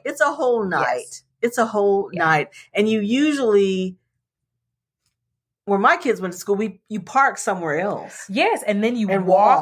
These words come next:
Speaker 1: walk.
Speaker 2: down there. Yes.
Speaker 1: And it, it takes a
Speaker 2: No,
Speaker 1: long
Speaker 2: this is
Speaker 1: time to clear
Speaker 2: just
Speaker 1: out.
Speaker 2: ridiculous.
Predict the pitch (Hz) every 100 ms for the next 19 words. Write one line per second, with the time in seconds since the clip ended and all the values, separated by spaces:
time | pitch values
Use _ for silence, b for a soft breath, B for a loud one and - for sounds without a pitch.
0 | 135 196 185 170 151 143 139 165 180 175
1 | 147 139 160 220 247 233 381 302 - 302
2 | 175 175 180 190 214 233 - 220 214 220
3 | 220 214 208 151 208 208 202 202 202 156
4 | 156 143 147 147 147 151 -